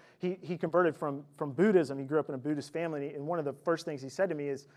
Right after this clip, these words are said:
you know, he's explaining to me about his life in Japan. He said, "Part of my responsibility is to take care of the family temple where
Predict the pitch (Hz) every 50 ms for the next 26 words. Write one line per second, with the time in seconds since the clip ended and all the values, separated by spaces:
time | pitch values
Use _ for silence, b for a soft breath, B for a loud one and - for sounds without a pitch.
0 | b b b b b 156 160 156 143 139 143 - - 151 160 143 151 147 - -
1 | - 165 170 175 175 170 151 - 156 151 147 147 139 143 135 139 135 120 131 143
2 | 143 147 - 147 131 123 127 160 170 170 160 147 - 147 135 127 - - - 196
3 | 190 160 147 151 156 160 165 170 156 139 - - 151 143 131 143 143 175 190 170
4 | 143 131 - 135 127 - - - 156 156 156 156 - - 165 170 156 147 151 -
5 | 135 135 135 127 120 b b b b b b b 139 139 135 139 - 156 151 151
6 | 147 139 139 - 190 196 190 - - - _ _ _ _ _ _ _ 131 127 131